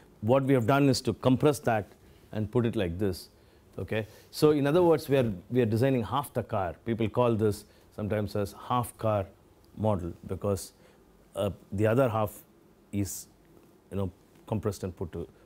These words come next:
put into one thing. So what is, uh, possible to have here is the pitch mode. We are not considering roll. In other words, what we consider in this model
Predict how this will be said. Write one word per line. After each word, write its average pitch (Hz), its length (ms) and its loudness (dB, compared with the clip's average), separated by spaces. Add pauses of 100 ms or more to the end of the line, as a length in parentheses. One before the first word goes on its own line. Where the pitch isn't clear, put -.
put 101 160 0
into 95 200 -2
one 92 320 -4 (300)
thing. - 120 -14 (600)
So 175 140 4
what 170 240 4
is, - 320 -2 (320)
uh, 131 180 2
possible 156 560 0
to 131 140 -2
have 131 400 -2
here 131 360 2
is 107 180 -4
the 101 100 -6
pitch - 360 -2
mode. 101 220 -4 (540)
We 113 100 2
are 110 80 2
not 123 440 0
considering 123 580 2 (540)
roll. 110 340 4
In 101 80 -2
other 127 180 4
words, 120 360 2 (340)
what 160 340 0
we 127 140 0
consider 165 380 2
in 139 120 0
this 113 160 0
model 113 380 2